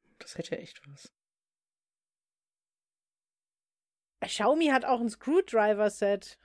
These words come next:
Speaker 2: Geil. <laughs> Die haben halt echt alles. Ja, sogar eine elektrische Zahnbürste.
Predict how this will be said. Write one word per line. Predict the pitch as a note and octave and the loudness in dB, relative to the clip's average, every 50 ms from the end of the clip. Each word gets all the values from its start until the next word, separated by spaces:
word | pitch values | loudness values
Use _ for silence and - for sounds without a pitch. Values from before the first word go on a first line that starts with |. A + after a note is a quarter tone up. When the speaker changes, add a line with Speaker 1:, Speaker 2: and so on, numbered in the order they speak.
| _ _ _ | _ _ _
Speaker 2:
Geil. | - G#3 A3 A#3 B3 B3 A3+ G3+ - - _ _ _ _ _ | -6 -4 -2 -2 0 0 -2 -4 -6 -10 _ _ _ _ _
<laughs> | - - - - _ _ - - - - - - - - - - - _ _ _ _ _ _ _ _ _ A3+ - _ - - - - - - - - _ _ _ _ _ _ _ _ _ _ - - - - - - _ _ _ _ | -6 -6 -6 -14 _ _ -20 -20 -20 -18 -18 -18 -18 -20 -20 -20 -20 _ _ _ _ _ _ _ _ _ -20 -20 _ -20 -18 -16 -14 -14 -14 -16 -20 _ _ _ _ _ _ _ _ _ _ -18 -18 -16 -16 -18 -20 _ _ _ _
Die | - - - A#3 | -12 -2 2 2
haben | C#4 D4 | 4 4
halt | C#4 B3 A3 A3+ | 4 4 2 2
echt | A#3+ C4 B3+ - - | 2 0 0 -2 -2
alles. | A#3 A#3+ B3+ A#3+ G#3 G3+ G#3 - - _ _ _ _ _ _ _ _ _ _ - | -2 0 0 0 -2 -2 -4 -8 -12 _ _ _ _ _ _ _ _ _ _ 0
Ja, | A3 A#3 | 0 4
sogar | A#3 C4 B3 B3+ B3+ C#4+ | 6 6 8 10 10 10
eine | D4 D4 | 10 10
elektrische | C4 B3+ C4+ D4 C#4+ - C#4 B3+ - B3+ G#3+ | 8 8 8 6 4 2 -4 -2 -2 -2 2
Zahnbürste. | - B3 B3 C#4+ D4 C#4 B3 A3 A3 A3 A3+ A3+ - - - A3+ A3+ A3+ A3 G#3+ | 4 6 8 8 8 6 4 2 4 4 4 4 2 -2 -4 -2 -2 -2 -2 -6